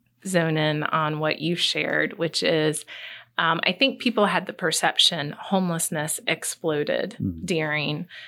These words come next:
Speaker 1: um, covid times. And the reality was we were receiving more support for housing <laughs> services
Speaker 2: Mm-hmm.
Speaker 1: during covid times, right? So Dream Key Partners and others were doing phenom-, in the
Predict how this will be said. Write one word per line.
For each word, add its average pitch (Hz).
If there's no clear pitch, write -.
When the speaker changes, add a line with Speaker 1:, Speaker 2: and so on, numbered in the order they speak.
Speaker 1:
um, 147
covid 160
times. -
And 175
the 170
reality 190
was 147
we 240
were 233
receiving 175
more 185
support -
for 160
housing -
<laughs> 220
services 220
Speaker 2:
Mm-hmm. -
Speaker 1:
during 226
covid 214
times, 160
right? 185
So 160
Dream 214
Key 220
Partners 180
and 170
others 175
were 165
doing 165
phenom-, 165
in 175
the 165